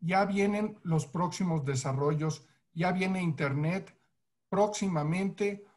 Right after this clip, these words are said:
van a haber emisiones que cada uno de los agentes va a poder hacer en su despacho",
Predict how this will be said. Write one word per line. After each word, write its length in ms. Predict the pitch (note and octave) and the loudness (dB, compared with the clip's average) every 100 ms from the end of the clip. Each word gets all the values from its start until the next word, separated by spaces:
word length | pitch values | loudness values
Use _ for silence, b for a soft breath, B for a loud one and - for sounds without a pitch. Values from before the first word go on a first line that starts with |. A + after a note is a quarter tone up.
| _ - | _ -6
van 500 | D3+ F#3 G3 G3 - | 2 6 6 4 2
a 100 | D3 | 0
haber 420 | D3 E3+ F3 E3+ b b _ - | 2 0 0 -6 b b _ -2
emisiones 800 | D#3+ D3 C3+ F3+ F#3 G3 G3+ G3 | 0 2 0 -2 0 2 2 -2
que 200 | - C3+ | -6 -6
cada 360 | E3+ E3+ E3+ D#3+ | 2 2 4 2
uno 240 | E3+ E3 | 2 2
de 80 | C#3 | 2
los 200 | B2+ C3 | 0 -2
agentes 560 | B2 F#3 G3 G3 E3 | -4 -2 -2 -2 -2
va 100 | D#3+ | 0
a 80 | D#3+ | 0
poder 260 | D#3 D3 D3 | -2 -2 -2
hacer 240 | - E3 | -4 -4
en 100 | D#3 | -4
su 160 | - A#2 | -4 -6
despacho", 720 | B2 - F#3+ G#3 G3+ G#3 | -8 -2 0 0 -2 -4